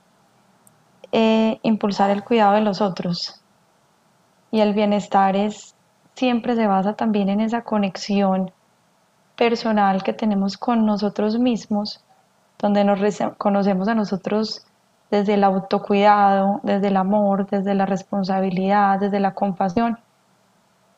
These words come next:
para fomentar nuestra sanación y la de nuestro entorno. Yo creo que eso es bienestar, es, es hacer que, que nuestro equilibrio realmente como seres humanos se,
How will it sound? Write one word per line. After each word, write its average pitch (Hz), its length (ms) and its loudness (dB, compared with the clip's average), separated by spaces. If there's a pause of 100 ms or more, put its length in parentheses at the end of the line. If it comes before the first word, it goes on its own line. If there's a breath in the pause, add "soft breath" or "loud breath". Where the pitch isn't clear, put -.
(120)
para 190 460 6
fomentar 196 520 2
nuestra 190 380 0
sanación 190 640 0
y 190 80 0
la 196 200 0
de 190 120 2
nuestro 185 320 -4
entorno. 180 580 -2 (640)
Yo 208 100 -4
creo 233 200 -2
que 262 80 -2
eso 247 100 -2
es 240 80 -4
bienestar, 185 720 -2 (140)
es, - 400 -6 (960)
es 202 120 0
hacer 220 340 0
que, 233 580 -2 (520)
que 226 140 0
nuestro 208 320 0
equilibrio 196 560 0
realmente 208 540 0
como 202 240 -2
seres 190 260 -2
humanos 196 440 -2
se, 202 400 0